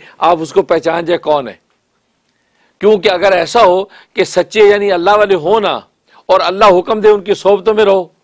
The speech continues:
तो ये हुक्म तो ये तकलीफ माला युताक है। तकलीफ माला युताक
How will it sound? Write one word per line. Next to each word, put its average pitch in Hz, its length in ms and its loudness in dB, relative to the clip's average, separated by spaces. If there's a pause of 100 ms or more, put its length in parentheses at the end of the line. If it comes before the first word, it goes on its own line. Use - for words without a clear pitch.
(920)
तो - 60 -12
ये 127 200 -2
हुक्म 147 380 -4
तो 170 100 -6
ये 165 120 -2
तकलीफ 160 400 -2
माला 156 280 0
युताक 160 460 -2
है। 104 140 -20 (1080)
तकलीफ 175 320 -2
माला 165 260 -2
युताक 160 440 -2